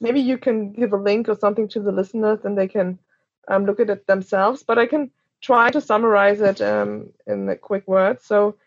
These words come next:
it was a topic on exercise training, intermittent fasting, and alkaline supplementation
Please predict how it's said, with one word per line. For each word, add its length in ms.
it 100
was 180
a 180
topic 400
on 220
exercise 580
training, 540
intermittent 500
fasting, 500
and 140
alkaline 540
supplementation 800